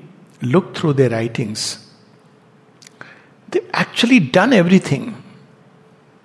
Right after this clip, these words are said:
Not only have they written, one could see, and it is so evident, uh, to give one small little logic, uh, or two, two odd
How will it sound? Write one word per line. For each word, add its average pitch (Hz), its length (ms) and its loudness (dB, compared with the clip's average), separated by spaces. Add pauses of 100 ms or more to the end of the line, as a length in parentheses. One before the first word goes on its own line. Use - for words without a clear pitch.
(1000)
Not 135 280 -2
only 240 840 2 (120)
have 151 280 -2
they 143 100 4
written, 139 580 0 (1200)
one 269 180 2
could 262 200 0
see, - 500 0
and 226 420 -2
it 180 120 -2
is 208 80 0
so 254 200 2
evident, 175 480 4 (180)
uh, - 140 -10 (140)
to - 80 -8
give 160 240 0
one 175 180 4
small 151 320 0
little 139 460 -2 (840)
logic, 127 420 2 (600)
uh, 131 400 -8
or 127 140 -6
two, 139 480 -2
two 143 180 0
odd 120 160 -2